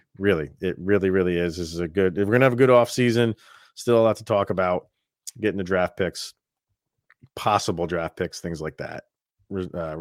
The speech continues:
free agency is around the corner. So all that fun stuff, we still have a lot to talk about. The season never ends. We will not be here tomorrow.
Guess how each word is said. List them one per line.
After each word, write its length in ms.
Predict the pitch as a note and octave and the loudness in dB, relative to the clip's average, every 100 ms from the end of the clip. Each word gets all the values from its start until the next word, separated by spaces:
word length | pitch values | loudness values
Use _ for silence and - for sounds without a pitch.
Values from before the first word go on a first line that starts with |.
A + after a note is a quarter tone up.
| D#2+ | -12
free 300 | - B2+ A#2 | 2 4 6
agency 500 | A2+ G#2+ G#2 - G2+ | 6 4 -2 0 2
is 120 | G2 | 2
around 160 | F#2+ F#2 | 0 -2
the 60 | F2 | -4
corner. 300 | F2 E2 E2 | -8 -10 -6
So 160 | F#2+ | 0
all 140 | F#2+ G2+ | 2 4
that 180 | G2 - | 2 0
fun 180 | F#2+ | -6
stuff, 320 | F2 F#2+ F2 F2 | -4 -4 -4 -4
we 60 | |
still 180 | - F2+ | -6 -4
have 100 | E2 | -4
a 20 | |
lot 120 | D#2+ - | -6 -8
to 80 | |
talk 200 | - D#2 | -10 -10
about. 180 | - D2+ - - - | -8 -12 -14 -20 -14
The 60 | - | -10
season 440 | - C3 A#2+ A#2 | 2 4 4 4
never 400 | G2+ F#2+ G2 F#2 - _ _ _ | 2 2 2 0 -2 _ _ _
ends. 340 | F2+ E2+ C#2+ - - - _ | -2 -2 -4 -12 -18 -20 _
We 500 | G2+ B2+ F#3+ G3+ G3 | 0 4 4 2 0
will 680 | A#2+ C#3+ E3 D#3+ D#3 D3 C3+ | 2 4 6 8 6 4 0
not 600 | A#2+ B2 B2+ C3 D#3 - | -2 0 4 4 4 2
be 340 | B2+ C#3 C#3+ C3+ | 0 2 2 0
here 500 | - C3+ C3 C3 B2 | -2 0 2 2 0
tomorrow. 840 | - A#2 G#2 G2+ A2 C#3+ G#3 C#4+ | -2 -4 0 4 4 4 4 0